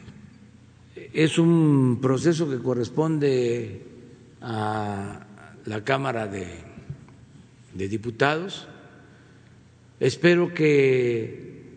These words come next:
sea transparente y que se elija a personas, mujeres, hombres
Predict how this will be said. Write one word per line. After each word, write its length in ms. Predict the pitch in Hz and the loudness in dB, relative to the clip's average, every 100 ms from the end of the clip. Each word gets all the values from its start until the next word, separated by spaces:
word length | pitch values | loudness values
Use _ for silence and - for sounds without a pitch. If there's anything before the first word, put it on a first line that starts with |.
| - - - - - - | -20 -20 -20 -20 -20 -10
sea 880 | - 160 151 143 139 127 113 104 90 - - - - - - - - - - - - - - - - | 0 4 4 2 -2 -2 -4 -8 -12 -18 -20 -20 -20 -20 -20 -20 -20 -20 -20 -20 -20 -20 -20 -16 -4
transparente 1300 | 127 127 - 135 160 180 165 190 185 185 - - - - - - - - - - - | -2 -2 0 0 2 0 0 2 2 -2 -12 -18 -18 -20 -20 -20 -20 -20 -20 -20 -6
y 140 | 143 | -4
que 260 | 127 139 135 | -2 0 0
se 960 | - 131 120 120 117 117 113 113 - 135 | 2 2 2 2 0 0 -2 -4 0 2
elija 920 | 160 214 - 170 165 165 - - - - - - - - - - - - - | 2 2 2 0 0 -6 -16 -20 -20 -20 -20 -20 -20 -20 -20 -20 -20 -16 -2
a 800 | 135 131 127 123 117 113 110 98 - - - - - - - - - - - - | 0 0 -2 -4 -4 -6 -8 -12 -18 -20 -20 -20 -20 -20 -20 -20 -20 -20 -20 -4
personas, 680 | 131 120 - 165 151 147 120 | -2 -2 -2 -2 0 -4 -6
mujeres, 560 | 120 110 156 143 131 143 | -8 0 0 2 -2 0
hombres 680 | 151 143 139 135 - - | -2 -2 -2 -4 -8 -14